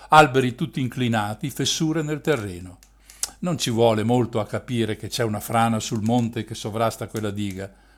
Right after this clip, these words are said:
progettata anche questa da Carlo Semenza e approvata dal geologo Francesco Penta, sempre quello della commissione. Cosa fare? La prima idea è di togliere l'acqua dal lago, ma mano a mano che il livello scende, la frana accelera.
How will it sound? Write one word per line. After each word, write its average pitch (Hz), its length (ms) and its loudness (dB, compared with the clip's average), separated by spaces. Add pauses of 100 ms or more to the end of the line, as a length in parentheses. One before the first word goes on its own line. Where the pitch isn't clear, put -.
progettata 123 640 0
anche 107 240 -4
questa 123 320 -4
da 127 120 -4
Carlo 123 320 0
Semenza 123 600 -6 (260)
e 165 80 -2
approvata 127 680 0 (180)
dal 127 140 2
geologo 110 560 0
Francesco 117 580 -2
Penta, 110 500 0 (200)
sempre 120 420 -2
quello 101 280 -4
della 104 240 -2
commissione. 98 720 -10 (200)
Cosa 247 260 -2
fare? 95 460 2 (560)
La 185 120 -2
prima 311 220 2
idea 190 300 6
è 170 100 6
di 120 200 -4
togliere 196 420 4
l'acqua 123 320 0
dal 151 180 2
lago, 98 580 -2 (280)
ma 202 160 2
mano 233 220 2
a 226 40 2
mano 123 360 4
che 110 140 -4
il 104 80 -2
livello 120 360 2
scende, 117 760 -6
la 151 120 0
frana 120 500 0 (200)
accelera. 98 680 -4